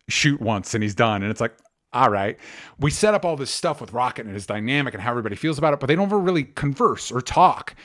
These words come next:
We set up Adam, Adam Warlock as a huge character in the Cosmic Comics. We do all this build up and he saves Star-Lord, and it's like, cool, you're part of the team. And it's like, so it didn't pay off on all of those things that the movie was building towards. And that's part of my issue with the third act.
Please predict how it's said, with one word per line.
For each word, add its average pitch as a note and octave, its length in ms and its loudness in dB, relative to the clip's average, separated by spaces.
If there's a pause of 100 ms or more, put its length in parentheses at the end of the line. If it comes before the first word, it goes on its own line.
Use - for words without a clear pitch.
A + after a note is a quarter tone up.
(260)
We C3+ 120 0
set D3+ 160 6
up D3 120 6
Adam, D#3+ 320 4
Adam F3+ 240 6
Warlock F3+ 300 4
as B2+ 80 0
a C3 40 2
huge C4 640 4
character G#3+ 360 4
in D3 80 2
the B2+ 60 0
Cosmic D3 440 2
Comics. G3+ 420 2 (280)
We D3 120 2
do F3 140 4
all E3 80 6
this C#3+ 120 4
build F3+ 200 6
up E3+ 180 6
and E3+ 140 4
he F3+ 60 2
saves F#3 280 0
Star-Lord, D#3+ 420 4
and D3 60 0
it's C#3 60 -6
like, E3+ 140 0
cool, E3 180 0
you're C#3 100 -2
part C#3+ 160 2
of C3 60 0
the B2 60 -4
team. C3+ 240 0
And A2+ 40 -2
it's A#2+ 120 -4
like, - 260 -4 (320)
so F#3 160 2
it F3 80 0
didn't A3+ 240 0 (340)
pay G3 380 4
off F#3 340 4
on D3 180 2
all D#3 400 4
of C#3 100 -4
those C3 300 0
things D3 400 0
that B2 120 -4
the C3 80 -4
movie C3 400 0
was A2+ 240 -6
building C#3 560 -2
towards. G#2+ 460 -10
And C3 140 -2
that's D3+ 240 0
part C3+ 260 0
of A#2+ 60 -2
my A2+ 100 -2
issue A2+ 240 -6
with G2+ 100 -12
the G2 80 -10
third F2 240 -14
act. - 300 -20